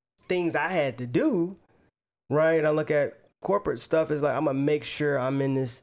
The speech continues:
I'ma make sure I have this hard line. Like, yeah, I, 'cause I talk to them, they in meetings all goddamn day. I get it. When is able time to do work? Understand. But I'd rather do that and then have to budget.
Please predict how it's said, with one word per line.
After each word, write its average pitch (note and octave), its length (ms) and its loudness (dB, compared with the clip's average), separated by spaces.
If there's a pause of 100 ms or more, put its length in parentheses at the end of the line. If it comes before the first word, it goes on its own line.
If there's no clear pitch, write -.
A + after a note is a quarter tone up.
(160)
I'ma B2+ 240 0
make B2+ 180 0
sure B2+ 140 -4
I A#2 80 -4
have A#2 160 -2
this A2 100 -6
hard A2 280 -4
line. A2 200 -6
Like, A2 180 -4
yeah, D#3 280 0
I, B2 60 -4
'cause D#3+ 140 -2
I F3 60 2
talk D#3+ 200 -2
to C3+ 40 -4
them, D3 80 0
they E3 80 0
in C3+ 60 0
meetings C3+ 240 -2
all B2+ 100 0
goddamn B2 380 -4
day. A#2+ 160 -4
I A2+ 80 -4
get A#2+ 180 -4
it. A#2+ 80 -6
When B2+ 220 -2
is B2 120 -4
able A#2+ 160 -6
time A#2+ 200 -6
to A2+ 60 -6
do A#2+ 140 -4
work? A#2 300 -4 (460)
Understand. A#2 640 -2 (600)
But A#2+ 320 0 (960)
I'd E3 240 0
rather A2 320 -2
do G#2+ 180 -10
that A#2+ 400 -2
and A2 160 -4
then A2 140 0
have A2 220 -6
to G#2+ 100 -6
budget. A2 640 -2